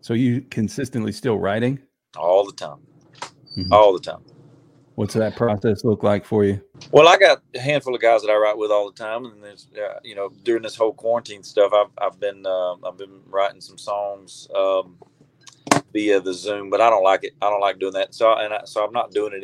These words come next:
Speaker 2: anymore. Uh, I, I write with people that I wanna write with, uh, on a, uh, you know, I, I let 'em know. It's like, "Hey, I'm, I'm, I'm down to write, but we, uh, I'd prefer to do it face to face," and so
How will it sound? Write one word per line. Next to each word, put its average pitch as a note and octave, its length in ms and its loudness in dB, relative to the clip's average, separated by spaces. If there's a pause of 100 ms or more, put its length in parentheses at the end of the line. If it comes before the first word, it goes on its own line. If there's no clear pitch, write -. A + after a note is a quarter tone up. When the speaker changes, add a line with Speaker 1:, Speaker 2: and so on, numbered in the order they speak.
Speaker 2:
anymore. F#2+ 380 -10 (600)
Uh, F#2 200 0
I, G2 240 0 (180)
I G2 200 0
write G2+ 200 4
with G2 200 -10
people G2+ 300 -12
that G2+ 120 -2
I G2+ 40 0
wanna G2+ 240 -2
write G#2 200 -4
with, G#2 400 -6
uh, F#2+ 320 2 (120)
on G2+ 280 -6
a, G2 520 -6 (560)
uh, G2 300 2
you G2+ 120 -12
know, G2 200 -8
I, G2 140 0 (120)
I G2 60 2
let A2 220 6
'em A2+ 80 -4
know. A#2 100 2
It's A2 80 -4
like, G#2 140 -4
"Hey, B2+ 240 2 (180)
I'm, A#2 240 0 (220)
I'm, A#2 400 -4 (340)
I'm A#2 120 -8
down C3 260 4
to A2+ 60 -2
write, A#2+ 360 6
but G#2 180 -10
we, A#2+ 240 -6
uh, G#2 200 0 (640)
I'd A2+ 200 -4
prefer A#2 280 -4
to A2 80 -6
do G#2+ 160 -4
it - 80 -12
face A2 220 0
to G#2+ 60 -18
face," A#2 300 -2
and G#2+ 100 -20
so G2+ 220 -8